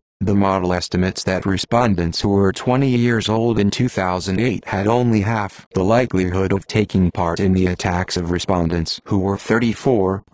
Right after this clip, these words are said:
five percent versus ten percent. Thirdly, I find that the probability of participation in the two thousand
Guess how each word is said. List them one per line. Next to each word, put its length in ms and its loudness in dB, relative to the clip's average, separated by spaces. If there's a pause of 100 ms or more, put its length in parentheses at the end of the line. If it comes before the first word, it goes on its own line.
(220)
five 460 -2
percent 500 -2
versus 460 -2
ten 260 2
percent. 580 -4 (480)
Thirdly, 760 0 (220)
I 140 0
find 480 0
that 160 -4
the 100 -6
probability 840 0
of 140 -2
participation 920 -2
in 140 2
the 100 0
two 160 0
thousand 500 -4